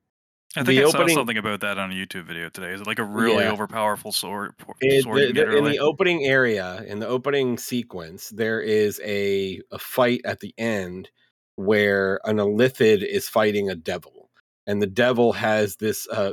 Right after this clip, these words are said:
Speaker 2: like, a flaming greatsword. And if you can get it from him, if you can either kill him or if you can get him to drop it,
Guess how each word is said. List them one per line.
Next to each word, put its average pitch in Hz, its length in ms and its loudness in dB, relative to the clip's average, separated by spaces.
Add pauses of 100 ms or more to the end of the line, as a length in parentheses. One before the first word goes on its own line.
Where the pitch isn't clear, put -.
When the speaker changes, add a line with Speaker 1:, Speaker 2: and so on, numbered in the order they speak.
Speaker 2:
like, 104 220 -4
a 104 80 -4
flaming 127 760 0 (240)
greatsword. 107 800 -6 (600)
And 98 600 0 (120)
if 98 160 -2
you 131 220 2
can 117 300 2
get 156 320 2
it 165 140 0
from 107 280 0
him, 95 480 -6
if 101 160 -6
you 127 120 -2
can 127 220 0
either 120 280 0
kill 202 340 0
him 123 400 4 (380)
or 120 240 4
if 113 180 -2
you 123 120 2
can 117 220 0
get 117 240 0
him 120 200 0
to 101 120 -6
drop 123 480 0
it, 92 240 -2